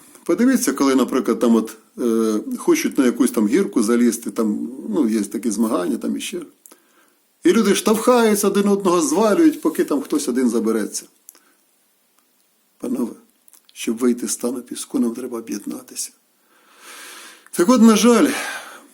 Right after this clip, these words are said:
практично немає тих політиків, які, ну, або, скажімо так, тих людей, тих лідерів, чи тих українців, мабуть, правильніше, не будемо казати лідерів, це неправильно, тих людей, які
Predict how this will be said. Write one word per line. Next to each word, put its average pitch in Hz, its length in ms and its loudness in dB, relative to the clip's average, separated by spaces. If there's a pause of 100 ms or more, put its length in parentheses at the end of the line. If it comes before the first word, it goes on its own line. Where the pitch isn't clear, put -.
(160)
практично 190 520 0
немає 185 380 2
тих 180 280 -2
політиків, - 800 -4 (1300)
які, 160 420 -4 (260)
ну, 185 60 -2
або, 202 180 -2
скажімо 147 300 2
так, 123 160 -2
тих - 260 -2
людей, 117 400 -8
тих - 280 -10
лідерів, 127 520 -6 (880)
чи - 160 -10
тих 226 180 0
українців, 143 540 4
мабуть, 196 220 0
правильніше, 160 540 0
не 120 80 2
будемо 185 220 -2
казати 123 340 -4
лідерів, - 320 -8 (420)
це - 140 -10
неправильно, - 480 -8 (720)
тих 277 240 0
людей, 214 480 -4 (720)
які 151 380 2